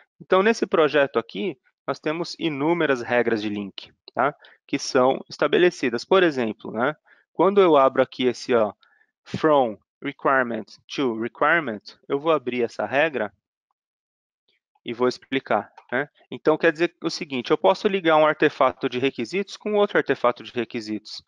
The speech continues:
Eles podem ter uma relação, tá? Qual que é o objetivo desse tipo de relação? É estabelecer uma hierarquia. Eu posso ter requisitos pais que são detalhados por requisitos filhos, tá? Como que eu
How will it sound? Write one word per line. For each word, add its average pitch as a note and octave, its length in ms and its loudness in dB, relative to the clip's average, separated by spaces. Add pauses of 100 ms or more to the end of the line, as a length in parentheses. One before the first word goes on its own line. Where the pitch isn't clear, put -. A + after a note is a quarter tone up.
(120)
Eles B2+ 120 -14
podem D3+ 280 2
ter E3 120 0
uma E3 140 0
relação, D#3+ 640 0 (240)
tá? C#3 240 2 (240)
Qual F3+ 100 2
que G3+ 100 2
é - 20 6
o - 20 6
objetivo F#3 640 -2
desse A#2+ 240 -6
tipo A#2 240 -10
de A2+ 80 -6
relação? A2+ 560 -2
É C3 180 2
estabelecer D3 680 0
uma F3 360 -2
hierarquia. D#3+ 800 -2 (360)
Eu B2 80 0
posso D3 320 -2
ter C#3 160 0
requisitos A#2+ 600 -6
pais E3 640 -2 (240)
que D3 120 -8
são D#3 240 0
detalhados D#3+ 800 2
por E3+ 180 -2
requisitos D#3+ 640 -10
filhos, G#2 640 -12
tá? C#3 260 -2 (960)
Como G#3 220 2
que - 80 -2
eu G3 140 8